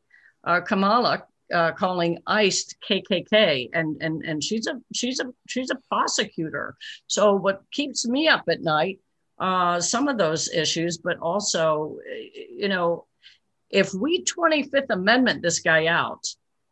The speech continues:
and we're facing H R one, which is the bill that's going to basically rig elections forever,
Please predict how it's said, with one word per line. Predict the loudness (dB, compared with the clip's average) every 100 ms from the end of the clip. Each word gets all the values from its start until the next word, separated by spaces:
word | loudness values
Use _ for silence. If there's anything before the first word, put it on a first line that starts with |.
| _ _ 0
and | 2 4 2
we're | -2
facing | 2 2 2 2 0 2
H | 0 2 0
R | 0 -2
one, | 0 0 0 -2
which | -4
is | -2 -2
the | 0
bill | 0 0 -2
that's | -6 -2
going | -2 -2
to | -4
basically | -2 2 2 2 -2 -4 -4 -2
rig | -2 -2 -2 -6
elections | -4 -4 -6 -4 -4 -4
forever, | -4 -2 0 -2 -4